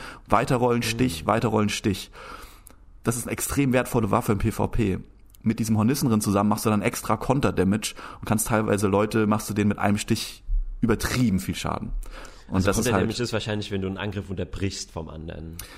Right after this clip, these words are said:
Speaker 1: Nee, also es gibt, es gibt so f-, das, jetzt gehen wir richtig, also das ist so Wissen, was ich mir durch das P V P-Shit, äh, angefahren hab, was aber auch essentiell ist, glaub ich, so ein bisschen, oder wichtig.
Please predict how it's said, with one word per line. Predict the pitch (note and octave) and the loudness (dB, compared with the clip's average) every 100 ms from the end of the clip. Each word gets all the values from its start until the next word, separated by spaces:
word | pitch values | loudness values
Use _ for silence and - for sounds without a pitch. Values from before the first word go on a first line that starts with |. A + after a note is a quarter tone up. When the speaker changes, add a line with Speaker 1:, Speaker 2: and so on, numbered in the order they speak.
| - | -8
Speaker 1:
Nee, | - A#2 | 0 2
also | G2+ G#2 | 2 2
es | A2 | 2
gibt, | D3 D3 - | 0 -2 -6
es | B2+ - | -6 -4
gibt | C#3+ | -2
so | - | -2
f-, | - - - | -4 -6 -2
das, | A#2+ - | -2 2
jetzt | D#3 - | 0 2
gehen | D3 | 2
wir | C3 | 2
richtig, | C#3 A#2+ B2 - | 2 0 -2 0
also | A2 | 2
das | A2+ C3 | 2 0
ist | B2+ | -2
so | A#2+ | -2
Wissen, | B2+ A#2+ | 0 2
was | A#2 | 2
ich | G#2+ | 2
mir | A2 | 2
durch | G#2+ - | 2 -2
das | A2 | -4
P | - | -2
V | G#2+ G#2 | 0 0
P-Shit, | - C#3+ C3 F#2+ - G2 - - | 2 2 0 0 -2 -2 -4 -8
äh, | G2+ G2 | -2 0
angefahren | - F#2 F2+ - F2+ F2 | 2 0 0 0 0 2
hab, | F#2+ B2+ - - - - | 0 -2 -8 -16 -12 -4
was | A#2 | 2
aber | B2+ | 2
auch | B2 - - - - | 0 -4 -14 -14 -4
essentiell | A#2 - G#2 C3 C3 | -2 0 0 2 0
ist, | - | 0
glaub | F2 D#2+ | -2 -4
ich, | F2 | -4
so | |
ein | F2+ | -6
bisschen, | E2 - F2+ - - | -6 -6 -8 -8 -6
oder | E2+ E2+ | -4 -2
wichtig. | F#2+ - E2 - | -2 -2 -4 -6